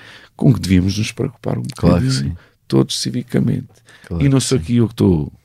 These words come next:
Speaker 1: para conversar, és tu que estás a para fazer perguntas, por
Speaker 2: Não,
Speaker 1: isso
Speaker 2: não, não, deixa
Speaker 1: vou,
Speaker 2: de estar, acho,
Speaker 1: vou-te,
Speaker 2: acho ótimo. Eh,
Speaker 1: vou-te
Speaker 2: deixa-me só
Speaker 1: ouvir.
Speaker 2: então, eh,
Speaker 1: Vou-te ouvir. Isto são lutas que valem pena.
Speaker 2: mas
Speaker 1: Só para te sublinhar que é, lutem, meu, levantem o cu do sofá,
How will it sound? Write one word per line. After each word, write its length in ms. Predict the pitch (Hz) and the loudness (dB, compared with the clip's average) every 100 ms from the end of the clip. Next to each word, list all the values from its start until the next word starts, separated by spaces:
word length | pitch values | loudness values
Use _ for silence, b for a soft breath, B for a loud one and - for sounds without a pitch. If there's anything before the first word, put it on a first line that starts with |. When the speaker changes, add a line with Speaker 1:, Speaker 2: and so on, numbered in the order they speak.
| - | -8
Speaker 1:
para 100 | 80 | -4
conversar, 460 | - 92 - 107 107 | 2 0 2 2 2
és 120 | 107 | 0
tu 120 | 101 | -4
que 40 | |
estás 160 | - 95 | -4 -4
a 20 | 95 | -2
para 140 | 101 | -4
fazer 240 | - 98 | -2 -4
perguntas, 500 | 92 92 90 107 123 | -4 -4 -4 -4 2
por 80 | 131 | 4
Speaker 2:
Não, 180 | 143 151 | 4 4
Speaker 1:
isso 100 | 190 | 2
Speaker 2:
não, 260 | 180 160 175 | 2 0 0
não, 260 | 180 175 | -2 -4
deixa 240 | 226 - - | -2 -2 2
Speaker 1:
vou, 120 | 123 | 0
Speaker 2:
de 40 | - | 2
estar, 340 | 135 123 165 | 0 0 -2
acho, 220 | 143 117 | -2 0
Speaker 1:
vou-te, 140 | 117 117 | 0 2
Speaker 2:
acho 200 | 117 127 | 2 2
ótimo. 280 | 135 123 92 B B 113 | 4 2 0 B B -6
Eh, 120 | - 151 | 0 0
Speaker 1:
vou-te 180 | 123 143 | 0 0
Speaker 2:
deixa-me 240 | 147 160 143 | 0 0 0
só 120 | 170 | 2
Speaker 1:
ouvir. 100 | 151 | 2
Speaker 2:
então, 240 | 131 156 139 113 - | 2 -4 -4 -6 0
eh, 100 | 135 | 2
Speaker 1:
Vou-te 260 | 160 - | 2 -2
ouvir. 180 | 127 120 | -4 -2
Isto 160 | 160 - | -4 -2
são 180 | 147 135 | 2 2
lutas 240 | 135 127 | 2 -2
que 80 | - | -2
valem 240 | 107 98 | -2 -2
pena. 320 | 82 85 85 113 | -6 -8 -2 2
Speaker 2:
mas 200 | 110 101 | 4 4
Speaker 1:
Só 100 | 120 | 2
para 80 | |
te 60 | - | 0
sublinhar 580 | - 113 113 107 107 104 | -6 -2 -2 0 0 0
que 100 | - | 0
é, 140 | 95 80 B B - | 0 0 B B -4
lutem, 460 | 107 113 110 98 82 | 0 2 2 0 0
meu, 200 | 76 80 | -2 -2
levantem 380 | 92 113 110 110 | 0 0 0 -2
o 60 | |
cu 180 | 90 117 | -2 -4
do 80 | - | -4
sofá, 640 | - 104 - 82 85 87 | -6 -4 -2 -2 -2 -4